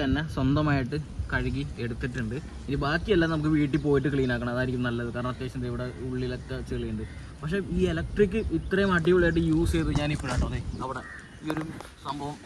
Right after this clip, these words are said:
ഒരു പണി ചെയ്തു ഇത് വെച്ചിട്ട്. യെസ് ഗൈസ്, അപ്പോൾ ഇത് വെച്ച് ഇത് മേടിച്ചിട്ട് ഉപകാരമില്ല എന്നൊക്കെ പറയുന്നവർ ഇത് കണ്ടു പഠിക്കണം.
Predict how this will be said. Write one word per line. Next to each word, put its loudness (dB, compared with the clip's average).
ഒരു -8
പണി 0
ചെയ്തു 2
ഇത് -4
വെച്ചിട്ട്. -8
യെസ് -10
ഗൈസ്, -14
അപ്പോൾ -6
ഇത് 0
വെച്ച് -2
ഇത് -2
മേടിച്ചിട്ട് -2
ഉപകാരമില്ല 0
എന്നൊക്കെ -4
പറയുന്നവർ 0
ഇത് -4
കണ്ടു -2
പഠിക്കണം. -2